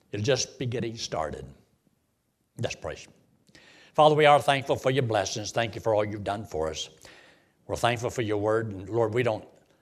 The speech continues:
claim to understand every bit of it because it's so much. It's so deep. But we do pray for wisdom and discernment so that we can always teach and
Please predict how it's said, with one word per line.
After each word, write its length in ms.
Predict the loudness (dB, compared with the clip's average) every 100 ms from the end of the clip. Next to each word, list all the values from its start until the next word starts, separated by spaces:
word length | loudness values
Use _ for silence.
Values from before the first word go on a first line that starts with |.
| _ _ _ _ _ _ _
claim 280 | 2 2 4
to 100 | 2
understand 540 | 0 -2 -4 -4 -4
every 280 | -2 -2 -2
bit 220 | -2 0
of 140 | 0 0
it 260 | -4 -6 -20 -20 _ _ -10 -6
because 300 | -2 0 0
it's 100 | 0
so 200 | 0 0
much. 520 | 0 -4 -6 -10 -10 -14 _ _ _ _ -16
It's 140 | -6
so 160 | 0 0
deep. 400 | 0 -4 -6 -12 -20 _ _ _ _ _ -20
But 240 | -6 -4 -2
we 160 | -2
do 180 | -2 -4
pray 260 | -2 -2 0
for 140 | -2
wisdom 600 | -4 -4 -6 -12 -14 -18 _ _ _ _ _
and 180 | -4 -2
discernment 680 | -2 0 0 0 -6 -10 -16 -20 _ _ _ _ _
so 160 | -2 0
that 100 | 0
we 160 | -2
can 300 | -2 -8 -8
always 540 | 0 2 4 2 0 -4
teach 380 | -6 -8 -8
and 240 | -12 -12